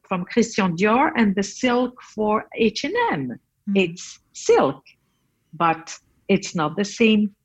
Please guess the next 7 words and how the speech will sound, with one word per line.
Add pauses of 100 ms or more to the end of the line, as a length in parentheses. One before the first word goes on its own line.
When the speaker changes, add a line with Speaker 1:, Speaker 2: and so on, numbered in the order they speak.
(280)
Speaker 1:
quality. (340)
So
I
wanted (320)
to (400)
reconnect (460)
to